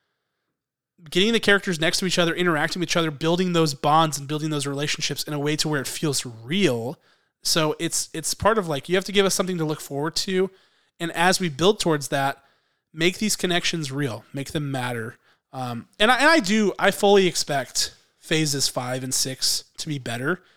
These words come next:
I am still concerned about the scale, like, the, the number of projects that are on that release schedule, because if it really is that,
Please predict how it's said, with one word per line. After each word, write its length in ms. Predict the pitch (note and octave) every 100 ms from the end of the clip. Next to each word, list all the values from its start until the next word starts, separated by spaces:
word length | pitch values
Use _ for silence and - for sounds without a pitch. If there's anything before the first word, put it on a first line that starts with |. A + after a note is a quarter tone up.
| _ _ _
I 120 | D3+
am 160 | E3+ D#3
still 340 | - - D#3
concerned 500 | D#3 E3 - C3 C#3+ D#3+
about 180 | C3+
the 80 | C3
scale, 600 | - - - A2+ B2 D3+ D#3+
like, 240 | C#3 -
the, 200 | C3 A#2+
the 140 | C#3+ C3
number 460 | A#2+ A2+ A#2+ C#3+
of 200 | D#3+ D#3 -
projects 640 | E3 E3 F3+ - - - _ _ _ _ _ -
that 120 | E3+
are 100 | E3+
on 120 | E3+
that 140 | F3+ E3+
release 280 | E3+ F#3 -
schedule, 480 | G3 G3 G#3 G#3
because 300 | F3 D#3 D3+
if 120 | C#3 -
it 100 | C#3
really 360 | D#3 D#3 D3
is 220 | D3 D3+ C3+
that, 320 | C3 B2